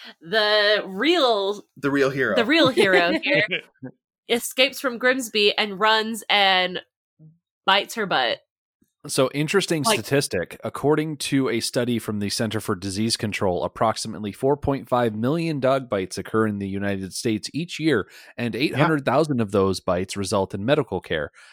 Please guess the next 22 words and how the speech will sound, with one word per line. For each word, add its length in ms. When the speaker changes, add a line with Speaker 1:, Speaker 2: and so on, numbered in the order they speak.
Speaker 3:
The 120
U 160
S 100
population 600
is 120
approximately 640
three 260
hundred 300
twenty-eight 440
point 220
two 160
million 380
people 320
as 160
of 100
twenty 240
nineteen. 480
That 180
means 240
a 120
dog 360
bites 380